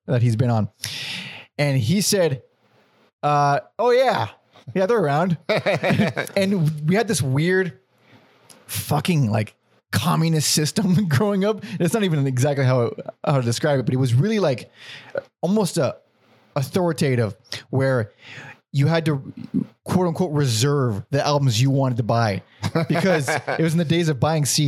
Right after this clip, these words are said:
Speaker 1: Ds and albums. So God forbid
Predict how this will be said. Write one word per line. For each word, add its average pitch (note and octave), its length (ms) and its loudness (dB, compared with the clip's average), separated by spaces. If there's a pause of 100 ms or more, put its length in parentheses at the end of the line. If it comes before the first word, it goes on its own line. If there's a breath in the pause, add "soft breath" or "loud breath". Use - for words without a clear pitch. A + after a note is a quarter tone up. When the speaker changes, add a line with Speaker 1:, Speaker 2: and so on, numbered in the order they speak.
(140)
Speaker 1:
Ds D3 100 2
and B2+ 100 2
albums. C3 420 0 (400 loud breath)
So C3+ 400 -2 (1200 soft breath)
God A#3+ 240 2
forbid A3+ 600 0